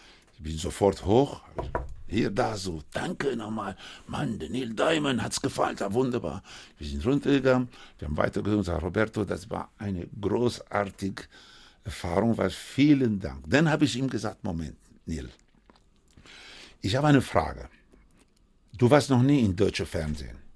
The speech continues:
Sagt, „In deutsche Fernsehen? No. Not yet. Ich habe meine Show. In Zukunft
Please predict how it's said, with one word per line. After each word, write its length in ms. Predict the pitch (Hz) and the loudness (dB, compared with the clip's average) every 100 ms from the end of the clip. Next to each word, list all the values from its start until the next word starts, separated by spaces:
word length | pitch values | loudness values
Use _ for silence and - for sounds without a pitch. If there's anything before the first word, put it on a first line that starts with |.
| - - - - | -20 -20 -20 -20
Sagt, 340 | - - - - | -16 -14 -14 -12
„In 100 | - | -10
deutsche 320 | 76 107 - | 0 2 2
Fernsehen? 500 | 107 123 139 131 139 | -4 -4 -2 -2 0
No. 300 | 147 110 62 - _ _ _ _ _ - - 104 - - | 2 2 0 -10 _ _ _ _ _ -14 -12 -12 -16 -10
Not 280 | - 95 - | -6 -6 0
yet. 400 | 107 135 - - _ _ - - - - - - _ _ | 0 0 -2 -14 _ _ -20 -20 -20 -20 -20 -20 _ _
Ich 160 | 104 | -2
habe 120 | 131 127 | 2 6
meine 200 | 123 117 | 6 6
Show. 360 | - 107 73 - - _ - _ _ - _ _ _ _ _ _ _ _ _ _ _ _ _ _ _ _ | 6 4 4 -4 -20 _ -20 _ _ -20 _ _ _ _ _ _ _ _ _ _ _ _ _ _ _ _
In 140 | 87 78 | -12 -10
Zukunft 540 | - - 143 156 - | -10 -8 -6 -6 -10